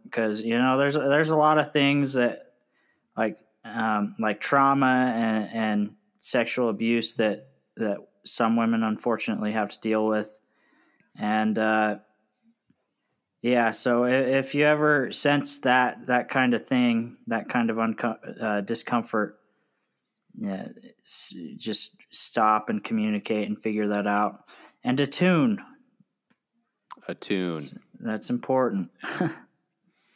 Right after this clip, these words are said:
Speaker 2: Yeah, I mean, that, that's, should be common sense, right? <laughs> What you
Speaker 1: Yeah.
Speaker 2: just said, but
Speaker 1: Yeah, it should be,
Speaker 2: but I
Speaker 1: but
Speaker 2: also think
Speaker 1: <laughs>
Speaker 2: there are, yeah, there are so many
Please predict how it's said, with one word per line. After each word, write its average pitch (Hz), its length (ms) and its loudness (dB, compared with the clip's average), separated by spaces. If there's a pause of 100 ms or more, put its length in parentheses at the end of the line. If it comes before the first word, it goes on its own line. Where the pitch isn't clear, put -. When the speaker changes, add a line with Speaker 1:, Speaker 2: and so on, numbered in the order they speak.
(1600)
Speaker 2:
Yeah, 127 300 6 (200)
I 113 220 4
mean, 117 180 2
that, 101 540 2 (300)
that's, 107 560 -2 (760)
should 104 280 -6
be 101 100 0
common 80 380 -4
sense, 80 600 -6
right? 85 440 0
<laughs> - 40 -12 (680)
What - 180 -4
you 127 120 2
Speaker 1:
Yeah. 127 120 4
Speaker 2:
just 120 120 4
said, 82 240 0 (180)
but 78 240 -6 (180)
Speaker 1:
Yeah, 120 360 2
it 101 100 -6
should 202 280 2
be, 143 120 4
Speaker 2:
but 127 100 6
I 139 60 6
Speaker 1:
but 131 140 6
Speaker 2:
also - 260 0 (160)
think 135 340 2
Speaker 1:
<laughs> - 0 -
Speaker 2:
there 117 220 4
are, 110 260 4
yeah, 92 360 2
there 127 220 4
are 135 40 2
so 151 260 2
many 127 580 2